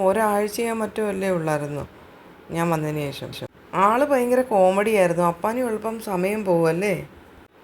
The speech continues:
"ഞാനും അപ്പാനി ആര്യനുമായിരുന്നു തുടക്കം മുതലെന്ന്" പറയുന്നുണ്ട് അക്ബർ.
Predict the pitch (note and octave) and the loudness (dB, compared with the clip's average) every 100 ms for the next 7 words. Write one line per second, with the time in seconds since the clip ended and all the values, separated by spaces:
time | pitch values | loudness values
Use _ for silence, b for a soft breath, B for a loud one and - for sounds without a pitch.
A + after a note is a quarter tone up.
0 | - F3+ G3+ G#3+ B3 D4 A#3+ - A3+ A#3+ | -6 0 4 4 4 2 0 4 2 2
1 | A#3+ G3 F#3 G3+ A3+ G3+ F3+ F#3+ F#3 F3 | 2 4 4 2 0 0 0 0 0 0
2 | F3 G3+ F#3+ F3+ F3 E3+ F3 E3 D#3+ D#3+ | -4 -4 0 2 2 0 0 2 0 0
3 | E3 C#3 C3 - C#3 | 0 0 -2 -2 -2